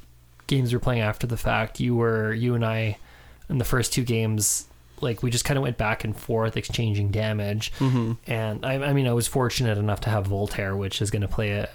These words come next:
Speaker 1: a huge factor in allowing me to pump out a lot more damage and incentivize me to just hold on to my cards and keep swinging back at you.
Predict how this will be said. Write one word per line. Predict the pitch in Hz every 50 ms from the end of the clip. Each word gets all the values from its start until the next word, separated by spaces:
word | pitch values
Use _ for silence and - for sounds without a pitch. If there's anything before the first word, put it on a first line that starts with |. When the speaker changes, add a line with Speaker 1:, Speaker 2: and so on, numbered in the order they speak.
| - -
Speaker 1:
a | - -
huge | - - 123 113 107 -
factor | - - 117 104 104 - - 113
in | 110 98
allowing | 101 101 98 101 101 101
me | 107 107
to | 95 90
pump | - - - 95 95 95
out | 101 98 98
a | 98
lot | 95 98 98 -
more | 107 101 98 95
damage | 95 98 90 92 98 110 120 135 127
and | 120 110 101
incentivize | 95 - - 110 101 101 113 110 110 110 107 104 107
me | 113 117 117 113 113
to | - - - 117 110 107 104 104 104
just | 113 113 -
hold | - - 113 110
on | 104 107
to | 104 -
my | - 110 101
cards | - - - 117 110 107 107 104 -
and | 107 104
keep | - - 117 -
swinging | - - 120 110 110 117 117
back | 120 117 123 127 -
at | - 117 113 - -
you. | 110 110 117 120